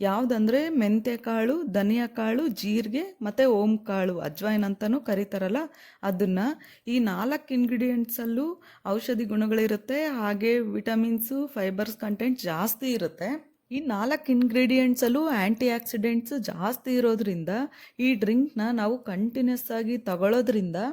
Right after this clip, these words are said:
ನಮ್ಮ ಬಾಡಿಯಲ್ಲಿ ಬೇಗ ಬ್ಯಾಕ್ಟೀರಿಯಾ and ಫಂಗಲ್ ಇನ್ಫೆಕ್ಷನ್ ಬರ್ದೇ ಇರೋ ಹಾಗೆ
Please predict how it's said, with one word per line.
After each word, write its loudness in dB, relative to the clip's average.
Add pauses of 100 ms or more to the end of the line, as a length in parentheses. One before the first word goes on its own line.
(240)
ನಮ್ಮ 4
ಬಾಡಿಯಲ್ಲಿ 4
ಬೇಗ 2
ಬ್ಯಾಕ್ಟೀರಿಯಾ -2
and 4
ಫಂಗಲ್ 0
ಇನ್ಫೆಕ್ಷನ್ 0
ಬರ್ದೇ 0
ಇರೋ 0
ಹಾಗೆ -6